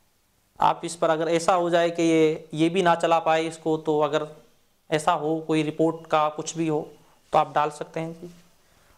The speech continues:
और आप देखेंगे ये नाम चेंज कर दिया है, सारे हमारे ही स्टूडेंट्स हैं, हमारे ही सारे मिलने वाले हैं, जिस पर बावन सौ, बावन,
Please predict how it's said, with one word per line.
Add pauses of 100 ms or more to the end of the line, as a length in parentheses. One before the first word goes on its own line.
(120)
और (520)
आप
देखेंगे (760)
ये
नाम
चेंज
कर
दिया
है, (140)
सारे
हमारे
ही
स्टूडेंट्स
हैं, (280)
हमारे
ही
सारे
मिलने
वाले
हैं, (920)
जिस
पर
बावन
सौ,
बावन,